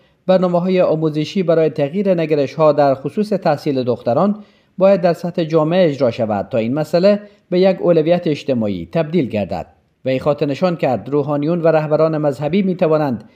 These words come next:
با تاکید بر اهمیت تحصیل دختران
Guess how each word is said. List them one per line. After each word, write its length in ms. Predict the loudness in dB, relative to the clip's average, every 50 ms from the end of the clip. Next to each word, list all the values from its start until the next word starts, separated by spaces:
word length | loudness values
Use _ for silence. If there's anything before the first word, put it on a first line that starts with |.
| _ _ -2
با 140 | -2 -2 0
تاکید 440 | 0 -2 -2 -2 -2 -2 0 0
بر 160 | 2 2 4 2
اهمیت 640 | 2 0 0 -2 -4 -4 -2 -2 -2 -2 -2 -2
تحصیل 420 | -2 -2 -2 -2 -2 -4 -2 -2 -2
دختران 560 | -2 -4 -4 -2 -2 0 0 0 0 -2